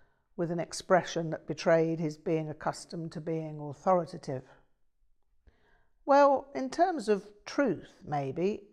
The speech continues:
I don't know. I wouldn't know what to say about that. You see, I'm not looking for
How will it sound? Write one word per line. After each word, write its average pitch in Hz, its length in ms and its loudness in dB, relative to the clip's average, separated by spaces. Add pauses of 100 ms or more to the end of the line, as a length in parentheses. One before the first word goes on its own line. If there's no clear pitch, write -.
(120)
I 220 200 -2 (160)
don't 185 260 4
know. 190 420 4 (720)
I 254 80 10
wouldn't 202 240 2
know 180 180 6
what 175 220 2
to 196 100 -10
say 233 300 6
about 147 300 2
that. 160 220 -2 (200)
You 214 100 -2
see, 240 580 -2
I'm 226 200 2
not 240 180 2
looking 190 460 -2
for 156 400 0